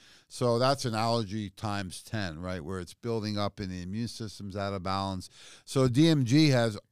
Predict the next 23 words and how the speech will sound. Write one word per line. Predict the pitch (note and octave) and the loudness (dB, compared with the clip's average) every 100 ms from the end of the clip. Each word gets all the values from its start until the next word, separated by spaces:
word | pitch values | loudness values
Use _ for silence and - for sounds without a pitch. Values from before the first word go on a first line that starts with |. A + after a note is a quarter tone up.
| - | -4
awesome | B2+ D3+ C#3+ D3 B2+ | 4 4 4 0 0
research | C3 B2+ C3 A#2+ - | -2 -2 -4 -6 -2
on | B2+ B2 B2 | 0 2 2
it. | A#2+ _ _ _ - | 0 _ _ _ -4
Um, | G#2+ G#2 G2+ G#2 - | 0 2 0 -6 -4
I | B2+ D3+ | 2 4
love | C#3 C#3 | 6 6
it. | D3 C3 | 4 0
If | G#2 | 0
you | A#2 | 2
don't | C3+ C#3+ C3+ | 2 0 -2
really | C#3 C3+ | 0 0
know | B2+ C3 | 2 0
what | B2+ G#2+ | 0 -2
D | F#2 B2 | -4 -2
M | A#2+ A2 | -2 -2
G | A#2 B2 | -2 -2
stands | - A#2+ A#2+ B2 | -2 -2 -2 -4
for, | - C3 A#2 | -4 -4 -2
what | A2 G#2+ | -4 -4
can | A#2 | -4
you | A2 | -6
say? | G2 - A#2+ C#3 | -6 -4 -2 0